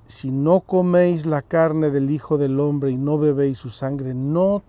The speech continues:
tendréis vida en vosotros". ¿Qué cosa vemos del frijolito? Vemos que crece. Primero vimos que se murió, se rompió. Luego empezó a germinar, luego empezó a crecer.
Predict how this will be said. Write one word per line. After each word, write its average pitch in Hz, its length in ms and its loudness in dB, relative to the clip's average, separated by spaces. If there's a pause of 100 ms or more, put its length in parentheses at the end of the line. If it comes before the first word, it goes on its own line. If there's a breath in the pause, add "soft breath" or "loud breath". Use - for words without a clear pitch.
tendréis 165 920 -6
vida 160 540 -8
en 156 100 -10
vosotros". - 680 -18 (720 soft breath)
¿Qué 220 160 -2
cosa 208 280 6
vemos 208 320 6
del 180 100 4
frijolito? 180 680 -2
Vemos 151 280 0
que 208 160 2
crece. 175 500 -2 (440)
Primero 190 340 4
vimos 208 280 4
que 202 140 2
se 160 100 0
murió, 160 400 2
se 165 140 -2
rompió. 147 500 -4 (640 soft breath)
Luego 156 220 2
empezó 175 340 2
a 180 60 4
germinar, 165 600 0
luego 151 200 0
empezó 175 320 -6
a 180 60 -4
crecer. 175 480 0